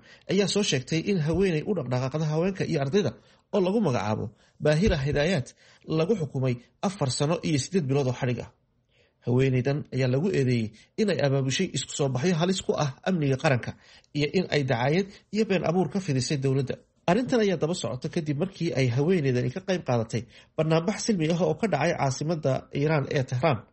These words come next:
Banaanbaxaasi oo ka dhashay markii ciidamada ilaalada kacaanka Islaamiga ah ee Iiraan ay soo rideen diyaarad ay rakaab saarnaayeen oo laga lahaa Ukraine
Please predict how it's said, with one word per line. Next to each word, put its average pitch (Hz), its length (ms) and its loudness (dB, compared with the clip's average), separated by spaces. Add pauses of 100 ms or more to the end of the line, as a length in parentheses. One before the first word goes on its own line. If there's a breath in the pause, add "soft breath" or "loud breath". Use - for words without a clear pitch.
(100)
Banaanbaxaasi 123 600 0
oo 135 100 2
ka - 140 -4
dhashay 156 300 -2 (240 loud breath)
markii 226 340 -2
ciidamada 160 400 0
ilaalada 147 460 0 (180)
kacaanka 143 480 -2
Islaamiga 151 520 -2
ah 160 80 2
ee 131 120 2
Iiraan 143 280 0 (240 loud breath)
ay 156 140 -2
soo 220 200 2
rideen 180 320 0 (100)
diyaarad 147 480 0
ay 139 160 0
rakaab 131 280 -2
saarnaayeen 135 520 -2
oo 165 160 -2
laga 156 180 0
lahaa 147 300 0
Ukraine 135 340 -2